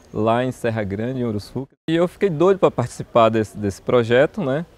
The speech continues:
É, eles não quiseram deixar porque eu era concluinte, eles queriam gente que tava entrando na,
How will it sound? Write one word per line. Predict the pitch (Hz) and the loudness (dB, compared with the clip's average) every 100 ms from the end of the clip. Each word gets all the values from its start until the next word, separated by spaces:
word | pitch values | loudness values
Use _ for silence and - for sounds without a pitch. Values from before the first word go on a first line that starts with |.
| _ - _ | _ -20 _
É, | - 113 113 110 107 | -2 2 4 4 2
eles | 110 120 | 0 -2
não | 131 135 | -2 -2
quiseram | 120 123 131 | 2 2 4
deixar | 123 117 131 120 | 0 0 2 2
porque | - 110 - | 0 -6 -2
eu | 120 | 0
era | 120 110 | 2 2
concluinte, | 117 139 - 165 165 190 190 | 0 -6 -2 -2 0 0 -2
eles | 190 | -2
queriam | - 185 180 185 | -4 -2 0 -2
gente | 175 175 | -2 -4
que | - | -6
tava | 175 175 170 170 170 - | -4 0 2 2 -2 -4
entrando | 156 - 160 170 | -6 -4 -4 -2
na, | 160 143 | -2 -2